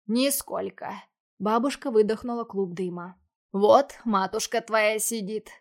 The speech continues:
просит повлиять на правосудие". "Матушка?" Ни за что бы не опознала ее в этой сутулой незнакомке. "Правосудие?" заинтересовался Дригард. "Мое почтение, Квенни Конлет".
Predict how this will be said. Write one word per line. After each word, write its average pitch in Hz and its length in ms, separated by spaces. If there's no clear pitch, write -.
просит 208 440
повлиять 208 540
на 247 100
правосудие". 190 840
"Матушка?" 262 880
Ни 294 180
за 240 160
что 254 240
бы 220 120
не 214 100
опознала 226 500
ее 214 220
в 208 60
этой 220 220
сутулой 226 480
незнакомке. 208 800
"Правосудие?" 202 840
заинтересовался 196 880
Дригард. 185 460
"Мое 185 260
почтение, - 560
Квенни 196 300
Конлет". 185 440